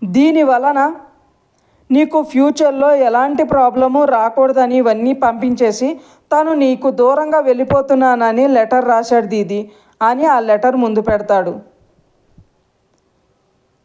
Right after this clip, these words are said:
ఖుషి దాన్ని తీసుకుని ఏడుస్తూ దాన్ని చదివి గట్టిగా ఏడుస్తుంది. అప్పుడే వచ్చిన కణిక అది విని లోపలికి వచ్చి అందరినీ అక్కడ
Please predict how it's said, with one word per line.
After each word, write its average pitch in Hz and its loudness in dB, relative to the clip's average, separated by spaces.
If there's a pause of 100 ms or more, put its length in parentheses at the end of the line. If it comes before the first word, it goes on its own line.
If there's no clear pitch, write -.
(460)
ఖుషి 247 0
దాన్ని 254 -2
తీసుకుని 254 -2
ఏడుస్తూ 262 2
దాన్ని 240 -2
చదివి 233 -2
గట్టిగా 247 -2
ఏడుస్తుంది. 233 -2 (380)
అప్పుడే 220 0
వచ్చిన 269 -2
కణిక 226 -2
అది 226 0
విని 233 -2 (340)
లోపలికి 311 0
వచ్చి 311 -2
అందరినీ 277 0
అక్కడ 269 0